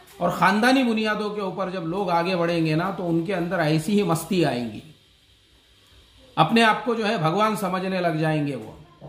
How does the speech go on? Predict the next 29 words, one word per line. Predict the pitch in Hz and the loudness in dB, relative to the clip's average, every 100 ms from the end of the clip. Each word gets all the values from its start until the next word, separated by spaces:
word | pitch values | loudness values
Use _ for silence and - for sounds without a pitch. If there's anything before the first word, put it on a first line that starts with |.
| - - - - - - - | -16 -18 -20 -20 -20 -20 -8
खुदा | 165 170 226 | 2 4 4
समझने | 226 202 196 190 180 | 2 -2 -2 -4 -4
लग | 156 147 | -4 -4
जाएंगे। | 143 123 107 104 _ _ _ _ _ _ | -6 -8 -14 -20 _ _ _ _ _ _
बर्बाद | 120 170 202 262 233 | 0 2 6 4 4
होंगी | 226 233 | 0 0
तंजीमें, | 233 208 202 208 208 | -2 -4 -4 -4 -6
लेंडे | 190 180 190 202 | -4 -4 -4 -4
के | 202 | -6
टुकड़ों | 160 170 190 190 | -6 -4 -2 -2
की | 185 | -2
तरह | 180 175 | -2 -2
से | 175 175 | 0 -2
तंजीम | 175 170 170 196 | -2 -2 0 -2
के | 175 175 | -2 -2
दो | 175 | -2
टुकड़े, | 175 165 175 170 | -2 -2 0 0
जमात | 135 147 190 185 | 2 2 0 0
के | 196 | -4
दो | 160 170 | -2 -4
टुकड़े, | 170 156 170 165 | -4 -6 -2 -2
मदारिस | 147 151 175 190 180 | 0 2 2 2 -2
के | 202 | -6
दो | 156 170 | -4 -4
दो, | 165 | -4
तीन | 170 160 165 | -4 -2 -2
तीन, | 175 170 | -2 -4
चार | 160 147 | -4 -4
चार | 147 165 | -2 -4